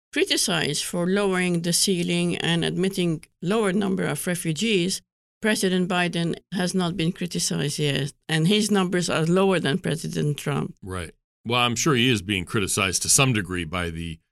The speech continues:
Speaker 2: contractors who make money off of that. I
Speaker 1: No,
Speaker 2: mean, the
Speaker 1: because
Speaker 2: resettlement
Speaker 1: the, because the
Speaker 2: contractors.
Speaker 1: contractors have been given new tasks at
Speaker 2: Ah.
Speaker 1: the border and with the Afghan parolees, so they have
Speaker 2: Ah,
Speaker 1: their
Speaker 2: so they're
Speaker 1: hands
Speaker 2: still,
Speaker 1: full.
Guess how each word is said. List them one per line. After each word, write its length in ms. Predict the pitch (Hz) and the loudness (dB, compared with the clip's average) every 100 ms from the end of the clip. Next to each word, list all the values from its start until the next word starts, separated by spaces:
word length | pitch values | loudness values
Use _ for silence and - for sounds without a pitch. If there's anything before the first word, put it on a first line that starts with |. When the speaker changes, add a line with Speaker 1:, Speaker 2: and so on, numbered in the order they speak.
| _ _ - | _ _ -4
Speaker 2:
contractors 760 | 113 110 - 101 87 - 80 | 0 2 2 0 -2 -6 -6
who 60 | - | -6
make 200 | 87 85 | -6 -6
money 280 | 95 104 85 | -4 -2 -4
off 240 | 78 78 | -8 -16
of 140 | - 76 | -18 -12
that. 180 | - - | -12 -4
I 60 | |
Speaker 1:
No, 200 | - 226 | 2 4
Speaker 2:
mean, 100 | 240 | 4
the 80 | - | 4
Speaker 1:
because 180 | - - | 4 6
Speaker 2:
resettlement 400 | - 240 - - | 4 2 0 -6
Speaker 1:
the, 80 | - | -2
because 360 | 220 214 220 | 0 2 0
the 120 | - 208 | 2 0
Speaker 2:
contractors. 80 | |
Speaker 1:
contractors 720 | 202 202 214 214 214 - 208 202 | 2 0 2 0 0 -2 -2 0
have 220 | 190 196 | 0 0
been 180 | 190 180 | 0 0
given 460 | 190 190 185 175 - | 0 0 0 -2 0
new 300 | 175 190 196 | 2 4 2
tasks 600 | 190 170 165 165 - - | 0 0 0 -2 -6 -4
at 280 | - 185 | 0 2
Speaker 2:
Ah. 80 | 123 | 4
Speaker 1:
the 80 | 190 | 4
border 560 | 180 220 240 214 202 175 | 4 4 4 4 2 2
and 200 | 175 180 | 0 2
with 140 | 185 | 2
the 60 | 180 | 4
Afghan 420 | 170 208 202 190 | 2 2 2 2
parolees, 480 | 196 180 180 220 233 | 0 0 0 0 2
so 220 | - 196 | 2 2
they 180 | 185 180 | 4 4
have 200 | 190 180 | 4 2
Speaker 2:
Ah, 20 | |
Speaker 1:
their 80 | - | 4
Speaker 2:
so 100 | 160 | 6
they're 120 | 156 214 | 6 6
Speaker 1:
hands 100 | 226 | 6
Speaker 2:
still, 160 | 170 147 - 233 | 6 6 4 4
Speaker 1:
full. 80 | 190 | 2